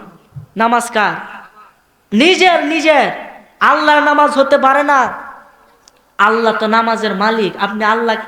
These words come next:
নামাজ করবেন, এতে আল্লাহর কোনো লাভ হইতো না, আপনারই লাভ হইবে। তাহলে এটা কি আল্লাহর যেটা লাভ হইতো না, তে এটা কি আপনার আল্লাহর হতে পারে? আল্লাহর কোনটা লাভ? আল্লাহ কো,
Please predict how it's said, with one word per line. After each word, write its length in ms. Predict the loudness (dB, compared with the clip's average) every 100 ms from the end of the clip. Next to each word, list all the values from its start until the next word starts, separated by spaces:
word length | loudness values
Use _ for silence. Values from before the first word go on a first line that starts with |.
| -6
নামাজ 320 | -2 -2 -4 -4
করবেন, 260 | -2 0 0 -4 -8
এতে 200 | -4 0
আল্লাহর 360 | 0 0 -2
কোনো 240 | -2 0 2
লাভ 280 | 2 0 -2
হইতো 200 | -2 -2
না, 260 | -4 -6 -4
আপনারই 400 | -4 -2 -2 0
লাভ 180 | 0 -2
হইবে। 240 | -4 -10 -14 _ _ _ 0
তাহলে 180 | 2
এটা 120 | 4 2
কি 180 | 0
আল্লাহর 440 | 0 0 2 0 2
যেটা 200 | 2 2
লাভ 280 | 2 2 2
হইতো 240 | 2 2
না, 240 | 2 0 -6 -4
তে 160 | -2 -2 -6 -20 -4
এটা 220 | 2 4 2
কি 180 | 2
আপনার 240 | 0 2 0 -2 -2
আল্লাহর 320 | 0 2 2
হতে 220 | 0 0
পারে? 300 | 0 0 -2 -6 -18 -20 _ _ _ _ -2
আল্লাহর 300 | 0 2 2
কোনটা 320 | 2 2 4
লাভ? 560 | 4 4 2 -4 -2
আল্লাহ 320 | 2 4 4 2
কো, 280 | 2 2